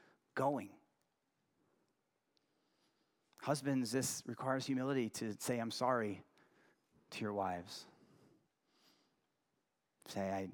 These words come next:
I messed up. I'm sorry." Wives, requires great humility to s-,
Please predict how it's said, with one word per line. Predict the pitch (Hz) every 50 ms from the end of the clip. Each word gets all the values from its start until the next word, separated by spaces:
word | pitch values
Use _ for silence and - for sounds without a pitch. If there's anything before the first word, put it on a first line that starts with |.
| - - - _ _ _ _ _ _ _ _ _ _ -
I | 104
messed | 107 110 113 - - 135
up. | 127 101 - - - - - - - - - _ _ - -
I'm | 92
sorry." | - 127 110 101 92 90 90 - _ _ _ _ _ _ _ _ _ _ _ _ _ _ _ _ _ _ _ _ _ _ _ _ _ _ _ _ _
Wives, | - 87 - 95 110 117 123 123 120 - - _ _ _ _ _ _ _ _ _ - _ -
requires | 117 - 107 104 104 104 -
great | - 110 107 110
humility | 110 107 104 107 110 113 113 110
to | 104 98
s-, | 90 -